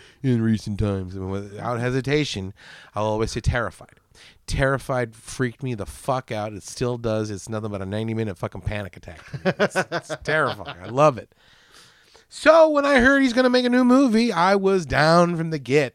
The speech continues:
Speaker 1: I heard, "Oh man, he's so mean and it's dreadful throughout. It's, it's a new spin on demon possessions and shit." And even the trailer didn't give nothing away. You just see an evil goat and an axe, and I'm like, "Okay,
Speaker 2: Okay.
Speaker 1: let's see what's going on." When evil lurks,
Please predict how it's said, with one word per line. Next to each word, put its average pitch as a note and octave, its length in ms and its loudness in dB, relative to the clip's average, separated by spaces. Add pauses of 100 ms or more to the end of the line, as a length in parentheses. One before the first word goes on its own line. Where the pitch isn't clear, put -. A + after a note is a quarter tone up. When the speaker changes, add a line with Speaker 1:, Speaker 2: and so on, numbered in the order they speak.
(100)
Speaker 1:
I G#2+ 200 -4
heard, A2+ 200 -4
"Oh A#2+ 180 4
man, B2 260 2
he's C3+ 160 -4
so E3 200 4
mean E3+ 680 2
and A#2+ 160 -16
it's B2+ 220 -16
dreadful D3+ 540 -2
throughout. D3+ 600 2
It's, - 180 -12
it's A#2 240 -14
a A#2 80 -18
new E3 160 -4
spin F#3 320 -6
on C3+ 120 -6
demon E3+ 360 -6
possessions B2 640 -12
and G#2+ 100 -20
shit." C3 260 -16 (300)
And C#3 140 -4
even F#3 180 -4
the D#3 60 -4
trailer E3+ 320 -4
didn't C#3+ 180 -4
give C3+ 120 -4
nothing D3+ 260 -2
away. C#3 240 0
You B2+ 100 -2
just A#2+ 160 -8
see D3+ 80 -6
an C3 100 -6
evil C#3 260 -2
goat D3 500 4
and C3 320 -2
an B2 180 -4
axe, C3 440 -4
and G#2 80 -8
I'm A2 80 -6
like, G#2+ 140 -8
"Okay, C3 380 -4
Speaker 2:
Okay. D#3+ 120 -10 (360)
Speaker 1:
let's A#2 160 -10
see C#3+ 80 -6
what's B2+ 140 -6
going C#3 240 0
on." D3 240 0 (2250)
When F3 300 4
evil G#3+ 400 2
lurks, - 720 -4